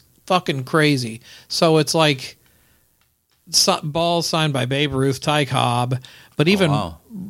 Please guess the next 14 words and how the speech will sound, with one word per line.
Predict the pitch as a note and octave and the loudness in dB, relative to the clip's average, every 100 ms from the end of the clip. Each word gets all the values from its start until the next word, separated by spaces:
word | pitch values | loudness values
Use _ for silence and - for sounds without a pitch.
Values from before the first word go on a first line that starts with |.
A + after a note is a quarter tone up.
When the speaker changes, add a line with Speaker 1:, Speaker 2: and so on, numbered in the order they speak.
| - | -6
Speaker 1:
more | D#3+ F3 F#3 E3+ | 0 4 4 4
interesting | F3 F#3 D#3+ - D3 C3 | 2 2 2 2 2 2
stuff | - C#3+ C3+ - | 2 4 2 2
like, | C#3 C3 B2+ | 2 2 4
um, | C3 B2+ A#2+ A#2 B2+ _ - _ _ _ _ _ _ - - D3+ C3 | 4 4 2 -2 -4 _ -20 _ _ _ _ _ _ -20 -20 -6 0
baseballs | E3+ F3+ F3+ D#3+ C#3+ | 2 2 2 2 2
signed | - D#3 D#3 | 2 2 2
by | C3+ | 0
presidents | B2+ D3+ D#3+ C3+ C3 B2+ | 0 2 2 2 2 2
who | C3+ | 0
threw | B2+ C#3+ C#3 | 0 2 2
out | B2 | 2
first | - D3 C#3 - | 0 0 2 2
pitches. | D3+ - A2 F2+ - | 2 2 -4 -6 -10